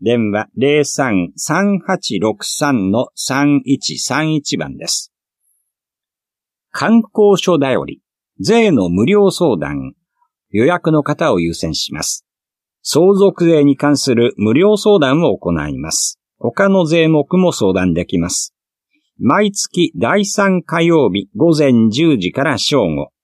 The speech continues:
一人三十分まで。場所、お申し込み、お問い合わせ先は、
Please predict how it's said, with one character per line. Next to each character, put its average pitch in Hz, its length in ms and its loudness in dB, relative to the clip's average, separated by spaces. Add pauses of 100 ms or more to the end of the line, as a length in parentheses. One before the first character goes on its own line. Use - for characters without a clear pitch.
(120)
一 - 300 0
人 143 220 0
三 180 360 2
十 190 140 2
分 90 380 -2
ま 78 140 -4
で。 - 140 -14 (460)
場 143 200 -2
所、 196 280 2
お 135 140 2
申 180 260 4
し - 160 -6
込 160 100 0
み、 165 180 2
お 117 100 0
問 160 220 2
い 156 60 2
合 147 80 2
わ 143 60 0
せ 139 140 -2
先 123 360 -4
は、 117 200 0